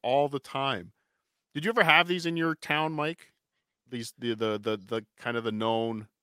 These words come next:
the hooker hotels, like, the ones you would just never,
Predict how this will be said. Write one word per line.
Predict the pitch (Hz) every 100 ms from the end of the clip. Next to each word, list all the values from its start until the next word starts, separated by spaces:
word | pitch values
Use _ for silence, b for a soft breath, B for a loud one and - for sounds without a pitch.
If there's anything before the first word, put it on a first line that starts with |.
| _ _ _
the | 101
hooker | 117 - 120
hotels, | 120 - 120 117 127 - _ _
like, | 120
the | 131
ones | 127
you | 127
would | 110
just | 113 143
never, | 107 113 117 120 113 104